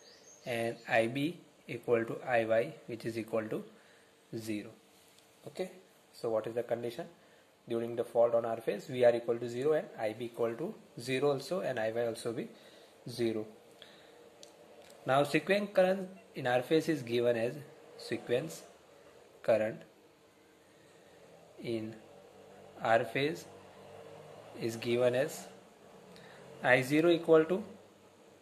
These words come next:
uh, one by three I R plus I Y plus I B, which is equal to one by three I R,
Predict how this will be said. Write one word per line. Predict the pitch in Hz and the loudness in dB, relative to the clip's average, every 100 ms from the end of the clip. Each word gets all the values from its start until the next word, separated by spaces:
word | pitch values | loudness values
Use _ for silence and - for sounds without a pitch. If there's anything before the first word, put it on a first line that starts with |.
| - | -6
uh, | 110 110 110 | -2 0 2
one | 120 131 | 2 4
by | 135 143 | 4 4
three | 143 156 185 - - _ _ _ - - - _ _ - _ _ _ - | 2 -2 -2 -8 -20 _ _ _ -20 -20 -20 _ _ -20 _ _ _ -6
I | 117 123 | 0 4
R | 135 - - - _ _ | 4 4 -4 -18 _ _
plus | - 117 - - | 2 2 2 -2
I | 117 117 | 2 4
Y | 120 156 - - _ _ - | 4 2 -2 -16 _ _ -8
plus | 117 113 - - | 0 0 -2 -2
I | 123 110 | 0 0
B, | 123 160 180 - - - - _ - - - - | -2 -4 -6 -16 -20 -20 -20 _ -20 -20 -20 -8
which | 117 | -4
is | 135 131 | -2 -2
equal | 131 135 127 | 2 4 4
to | 160 | 2
one | 247 196 117 117 | -2 0 0 2
by | 117 117 | 2 2
three | 135 156 - - - _ - | 0 -6 -8 -14 -20 _ -6
I | 139 110 | 0 2
R, | 101 | 2